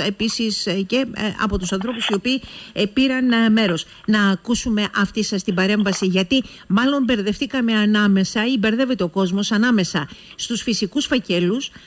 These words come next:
αυτό το γραφείο φυσικών καταστροφών και στο αν θα ξανανοίξει η αρρωγή. Να διευκρινίσουμε αρχικά το εξής. Αν κάποιος έχει,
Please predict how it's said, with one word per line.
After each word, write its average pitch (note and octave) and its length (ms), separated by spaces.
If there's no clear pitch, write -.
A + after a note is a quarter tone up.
αυτό G3 540
το D#4 120
γραφείο B3 480
φυσικών A3+ 520
καταστροφών G3 880
και A3 140
στο A3 180
αν D#4 360
θα B3+ 100
ξανανοίξει A3 720
η A#3 80
αρρωγή. G3 520
Να F3+ 380
διευκρινίσουμε F#3 920
αρχικά F3 360
το E3+ 100
εξής. F3 400
Αν A#3 260
κάποιος - 640
έχει, A3+ 500